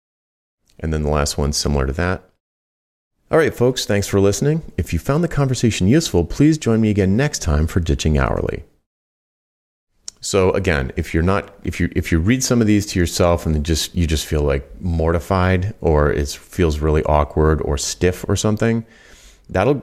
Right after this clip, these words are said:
that'll get better with practice. But in the meantime, you can just do the really simple one. You've been listening to podcast name, I'm full name.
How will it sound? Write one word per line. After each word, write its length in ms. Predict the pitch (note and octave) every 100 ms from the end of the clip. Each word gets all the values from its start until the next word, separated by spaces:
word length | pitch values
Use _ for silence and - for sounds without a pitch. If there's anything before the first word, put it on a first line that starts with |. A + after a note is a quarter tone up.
| -
that'll 420 | - C2+ F#2+ G#2+
get 200 | B2+ A#2
better 160 | G2+ G2
with 180 | F#2+ -
practice. 500 | D#2 C#2+ - D2 -
But 460 | E2 G#2 F2+ D2
in 80 | -
the 80 | D#2+
meantime, 420 | F2 F#2 - D2
you 60 | D2
can 140 | D#2+
just 160 | D2+ C#2+
do 100 | D#2+
the 100 | D2
really 280 | D2+ E2
simple 340 | E2 - C#2 C#2
one. 320 | B1 G1+ -
You've 160 | D#2 F#2
been 120 | A#2
listening 380 | G#2 - F2+ F2
to 360 | - C#2 C2+ - _
podcast 560 | - F#2+ F#2+ G#2+ G2 -
name, 340 | G2 E2+ F2 - _ _ _
I'm 480 | D#2 D2 D2 D2 D#2 _ _ _ _ _ _ _
full 160 | C#2
name. 320 | B1+ A1+ -